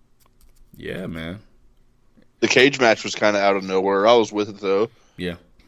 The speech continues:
Speaker 2: I mean, just add a cage match, you know, fuck it. And, I mean, they've been doing a whole lot more with the, uh, U S title, which I like.
Speaker 1: Absolutely. Absolutely.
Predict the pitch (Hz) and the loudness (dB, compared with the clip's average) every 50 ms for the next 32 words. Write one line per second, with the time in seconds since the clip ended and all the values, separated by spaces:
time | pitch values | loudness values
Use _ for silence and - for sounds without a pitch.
0 | _ _ - 92 90 90 90 98 104 107 - - 101 76 92 95 92 95 92 - | _ _ -14 -12 -10 -10 -10 -12 -14 -14 -10 -6 -4 0 0 0 0 -2 -4 -8
1 | - 98 92 90 92 98 90 87 92 98 - - - 92 85 87 92 95 - - | -6 -6 -4 -6 -6 -8 -4 -2 -2 -2 -2 -4 -6 -6 -2 -2 -2 0 2 2
2 | 90 92 - 104 98 101 113 120 123 131 127 131 139 160 165 143 120 123 127 123 | 2 2 4 6 6 6 6 6 6 6 6 6 6 6 4 4 6 6 6 6
3 | 110 98 98 104 110 120 120 113 104 95 98 98 98 98 98 98 98 95 - _ | 6 4 2 4 4 6 6 6 4 4 0 -2 -4 -4 -4 -6 -6 -8 -8 _
4 | _ - 92 90 90 92 92 92 90 90 95 98 95 92 92 - - 107 98 95 | _ -14 -14 -10 -8 -6 -6 -4 -4 -4 -4 -4 -4 -4 -4 0 2 4 4 6
5 | 92 87 90 92 90 - 92 90 87 87 87 87 87 95 95 95 - - 76 78 | 4 2 2 0 -4 -2 0 0 2 2 2 2 2 2 0 -2 -4 -10 -14 -14
6 | - - 82 87 101 95 85 80 - - _ - _ _ - 78 82 80 - - | -14 -12 -8 -6 -6 -6 -8 -10 -14 -18 _ -20 _ _ -16 -14 -14 -12 -12 -10
7 | 85 90 95 90 87 | -8 -6 -6 -6 -8